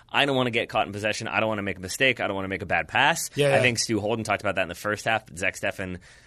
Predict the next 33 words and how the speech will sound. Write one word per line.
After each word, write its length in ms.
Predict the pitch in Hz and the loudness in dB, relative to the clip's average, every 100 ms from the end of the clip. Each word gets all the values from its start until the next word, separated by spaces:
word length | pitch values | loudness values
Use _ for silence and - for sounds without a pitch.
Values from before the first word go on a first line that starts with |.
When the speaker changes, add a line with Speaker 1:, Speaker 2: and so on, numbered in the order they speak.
| _ | _
Speaker 1:
was, 160 | 110 117 | 0 2
like, 180 | 110 - _ | 2 0 _
basically 460 | 190 190 151 156 127 - | 4 4 4 2 0 -4
clearly 260 | - 170 147 | 2 4 6
told, 380 | 143 120 - | 4 2 0
"Don't 260 | 90 127 - | 2 2 2
put 180 | 123 - | -2 0
your 260 | 110 104 | 0 0
teammates 440 | 95 123 110 104 - | 0 -2 2 0 0
into 280 | 107 101 101 | -4 -4 -2
vulnerable 420 | 101 110 107 104 | 0 2 2 0
positions. 560 | 113 131 143 151 143 139 | 0 2 2 2 -2 0
If 80 | |
Speaker 2:
Yeah. 160 | 143 143 | 4 4
Speaker 1:
in 80 | 120 | 6
doubt, 320 | 113 110 104 | 6 4 2
get 160 | 104 95 | -2 2
that 140 | 95 | 2
ball 120 | 98 | 2
up 60 | 95 | 0
the 60 | 92 | 0
field." 300 | 113 107 101 | 2 4 4
I 40 | |
refuse 220 | 87 104 127 | 2 2 0
Speaker 2:
Yeah. 60 | |
Speaker 1:
to 140 | 98 98 | 0 -2
say, 160 | 95 | 0
"When 160 | 92 87 | 0 0
in 60 | |
doubt, 160 | 85 78 | 0 -2
kick 180 | 87 82 | -4 -4
it 60 | |
out." 200 | 78 73 | -4 -4